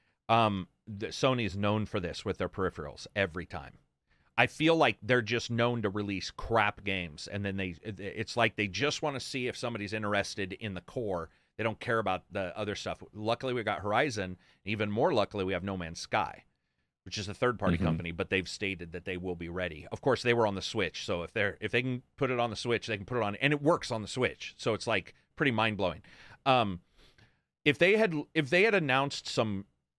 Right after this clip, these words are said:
Speaker 1: for example, I personally was hoping for a Killzone V R game, a full game.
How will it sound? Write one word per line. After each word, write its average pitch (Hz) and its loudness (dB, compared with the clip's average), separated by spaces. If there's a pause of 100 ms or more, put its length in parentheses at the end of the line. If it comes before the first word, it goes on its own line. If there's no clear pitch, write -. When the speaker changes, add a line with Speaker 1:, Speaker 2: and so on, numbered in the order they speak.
(200)
Speaker 1:
for 143 4
example, 104 0 (880)
I 127 6
personally 131 -2
was 117 -2
hoping 104 0
for 101 -4
a 92 -6
Killzone 95 -2
V 87 -6
R 80 -6
game, 62 -16
a 60 -14
full 95 0
game. 82 -6